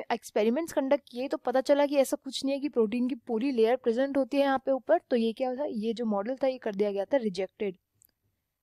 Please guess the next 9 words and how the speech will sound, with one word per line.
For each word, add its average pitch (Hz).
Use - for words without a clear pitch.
क्योंकि 294
ये 349
एक्सपेरिमेंट्स 294
को 320
इसने 311
सेटिस्फाई 302
नहीं 247
किया 208
था। -